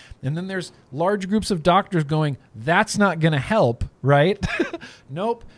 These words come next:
that's not gonna help. I'm a doctor. I deal with smokers. I'm an addiction expert. I deal with smokers. This is not gonna help." And the government just plows through anyway. That's the most twenty twenty-one shit ever now.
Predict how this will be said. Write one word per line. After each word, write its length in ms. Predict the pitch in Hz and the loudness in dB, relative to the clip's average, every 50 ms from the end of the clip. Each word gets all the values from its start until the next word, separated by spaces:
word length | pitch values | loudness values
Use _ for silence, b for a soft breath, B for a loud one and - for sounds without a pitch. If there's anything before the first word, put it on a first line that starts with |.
| b b b | b b b
that's 200 | - 156 156 - | -2 -2 -2 0
not 200 | 196 196 196 190 | -2 -4 -2 -2
gonna 160 | - 208 202 | -4 -4 -2
help. 300 | 185 214 214 208 196 - - - | 0 2 2 0 0 -2 -8 -6
I'm 180 | - 139 160 170 | -4 -4 -2 -2
a 40 | 175 | 0
doctor. 460 | 160 175 180 190 185 - 165 160 - - | 2 2 2 2 0 -2 -4 -4 -4 -4
I 140 | 120 131 147 | -2 -2 -2
deal 200 | 151 156 160 170 | 0 0 0 2
with 140 | 170 156 - | 0 0 -2
smokers. 560 | - - 175 180 180 - 160 151 151 139 - - | -2 -2 -2 -2 -2 -2 -2 -2 -2 -2 -4 -4
I'm 160 | - 135 143 | -2 0 0
an 80 | 160 156 | 2 0
addiction 340 | 143 147 175 - - - 156 | 0 -2 -4 -4 -4 -4 -2
expert. 400 | 143 139 131 - - 139 135 - _ | -2 -4 -6 -4 -4 -4 -4 -4 _
I 160 | 113 131 156 | -4 -4 -2
deal 160 | 156 156 165 | 0 0 0
with 120 | 160 156 147 | 0 0 -2
smokers. 520 | - - 165 135 123 - 135 127 123 110 | -2 -2 -4 -4 -4 -4 -6 -6 -6 -6
This 180 | 113 131 147 - | -4 -6 -4 -4
is 160 | 165 143 131 | -6 -4 -4
not 160 | 160 165 143 | -4 -4 -4
gonna 140 | 160 160 143 | -6 -4 -2
help." 280 | 147 170 170 160 - - | -2 -2 -2 -2 -4 -6
And 100 | 143 143 | -8 -6
the 60 | 151 147 | -6 -4
government 500 | 135 160 170 180 214 214 214 - 151 175 | 0 0 0 0 2 0 -2 -4 -4 -4
just 220 | 185 175 151 - _ _ _ | -4 -6 -6 -6 _ _ _
plows 580 | - - 151 143 147 151 170 185 196 190 180 | -10 -4 -2 0 2 2 4 4 2 2 -2
through 480 | - - - 180 180 180 180 180 180 180 - _ | -6 -10 -8 -4 0 0 2 2 0 -2 -4 _
anyway. 640 | - 131 143 151 156 147 123 107 95 85 78 78 80 _ _ _ _ _ _ _ _ _ _ _ _ _ _ - _ _ _ _ | -4 -4 -2 -2 -2 -2 -2 -4 -4 -6 -8 -12 -14 _ _ _ _ _ _ _ _ _ _ _ _ _ _ -20 _ _ _ _
That's 220 | - 151 160 - | -2 0 0 0
the 100 | - 220 | -6 -6
most 320 | 214 220 226 208 202 - - | -2 0 0 0 -2 -2 -6
twenty 320 | - - 175 180 190 196 | -6 -4 -4 -6 -6 -8
twenty-one 560 | 185 - - 180 185 190 180 156 151 127 123 | -10 -10 -10 -10 -8 -8 -8 -2 -2 -2 -2
shit 300 | 156 - - 160 151 139 - | -2 -8 -8 -8 -8 -8 -4
ever 300 | 135 143 147 131 110 101 | -4 -4 -4 -4 -6 -6
now. 300 | 98 95 82 78 76 | -6 -8 -10 -10 -12